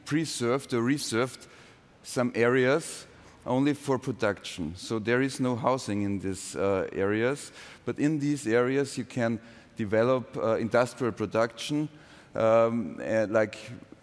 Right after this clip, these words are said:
we have three of these, uh, areas you find in the south, uh, production areas with traditional crafts, uh, and, and, and industries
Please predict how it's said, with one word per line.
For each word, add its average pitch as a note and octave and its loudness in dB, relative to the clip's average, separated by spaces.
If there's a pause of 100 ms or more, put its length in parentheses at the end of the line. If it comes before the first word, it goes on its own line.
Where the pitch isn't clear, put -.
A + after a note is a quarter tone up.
(400)
we A2+ 0
have G#2+ 0
three B2 -2
of A#2+ 0
these, A2+ -2
uh, G#2 2
areas C3+ 2
you A#2+ -6
find A2 0
in G#2+ -2
the F#2+ -4
south, A#2+ 0 (500)
uh, G#2+ 4
production A2 0
areas A2 0 (140)
with G2+ -4
traditional A#2+ -2
crafts, - -2
uh, G#2 2
and, F#2+ -4
and, F2 -6
and F2+ -6
industries C3 -2